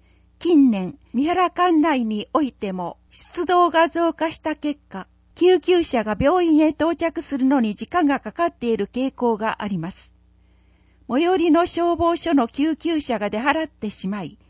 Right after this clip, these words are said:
離れた分署などから現場に向かわなければならないのが原因の一つです。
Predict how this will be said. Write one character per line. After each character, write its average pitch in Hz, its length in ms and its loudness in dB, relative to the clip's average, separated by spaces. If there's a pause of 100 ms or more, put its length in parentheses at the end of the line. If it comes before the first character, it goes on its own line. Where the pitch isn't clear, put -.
(500)
離 339 280 0
れ 359 160 0
た 233 200 -2
分 247 240 0
署 262 220 -6
な 254 160 -4
ど 208 120 -8
か 180 160 -12
ら 165 220 -8
現 302 260 0
場 311 100 0
に 294 120 4
向 285 120 6
か 311 140 -4
わ 320 140 2
な 330 160 2
け 240 120 -8
れ 202 120 -6
ば 196 160 -8
な 208 100 -6
ら 277 140 0
な 311 100 0
い 262 140 0
の 202 100 -6
が 180 140 -8
原 226 140 -6
因 262 280 4
の 220 100 -2
一 226 220 -8
つ 170 160 -14
で 175 140 -14
す。 - 240 -20